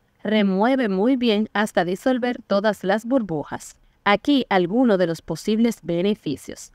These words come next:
Hidratación. El agua con limón proporciona hidratación y el bicarbonato de sodio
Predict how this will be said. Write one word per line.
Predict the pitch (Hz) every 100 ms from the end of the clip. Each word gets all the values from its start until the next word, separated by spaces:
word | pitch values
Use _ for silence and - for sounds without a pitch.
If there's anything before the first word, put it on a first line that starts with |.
| _ _ -
Hidratación. | 240 220 196 175 - 196 143 - _ _ -
El | 214 202
agua | 254 214 185
con | - 233 277
limón | 277 220 175 202 269 _
proporciona | - 208 269 269 269 240
hidratación | 226 180 175 165 151 - 202 147 - _ -
y | 220 202
el | 226
bicarbonato | 214 180 196 214 170 185
de | 240
sodio | 247 214 170 196